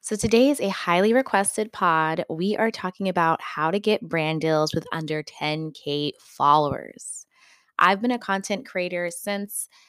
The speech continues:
I would say, honestly, before they had the name content <laughs> creator,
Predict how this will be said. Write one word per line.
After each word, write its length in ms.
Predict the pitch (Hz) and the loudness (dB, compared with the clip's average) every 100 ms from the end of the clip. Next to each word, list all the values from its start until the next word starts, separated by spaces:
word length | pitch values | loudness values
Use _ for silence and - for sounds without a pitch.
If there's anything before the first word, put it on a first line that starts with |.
| _ _ | _ _
I 120 | - 294 | 0 0
would 160 | 415 | 0
say, 280 | - 208 190 | 0 0 0
honestly, 480 | - 160 170 - 196 | -2 -6 -6 -6 -6
before 320 | 175 165 165 | -6 -6 -6
they 100 | 165 | -6
had 280 | 165 156 151 - | -6 -6 -6 -6
the 60 | |
name 380 | 151 147 147 156 | -8 -6 -6 -8
content 500 | 151 156 156 190 - | -8 -10 -6 -8 -6
<laughs> 20 | |
creator, 640 | - 240 220 226 247 277 | -2 0 2 0 0 -2